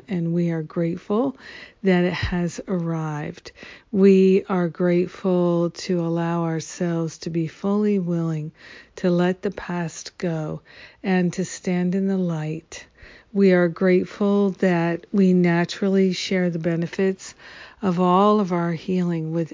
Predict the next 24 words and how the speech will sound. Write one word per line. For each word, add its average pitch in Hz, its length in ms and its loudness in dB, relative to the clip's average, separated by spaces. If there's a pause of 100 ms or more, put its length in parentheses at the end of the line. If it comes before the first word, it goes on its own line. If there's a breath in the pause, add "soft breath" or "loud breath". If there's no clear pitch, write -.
(120)
every 196 360 -2
brother 175 420 -4
and 175 160 -4
sister, - 680 -10
all 170 380 -2
because 165 840 -6
we 180 140 0
are 160 160 -4
one 160 320 -6
with 165 160 -8
them. 151 340 -10 (720 loud breath)
So 202 280 2
grateful 185 840 2
to 175 600 -2
allow 175 460 -2
ourselves 170 1120 -4
to 170 340 -2 (500 loud breath)
be 202 300 6
in 185 360 0
tune 196 400 2
with 196 160 2
the 185 100 -2
infinite, 180 580 -4
receiving 180 760 -2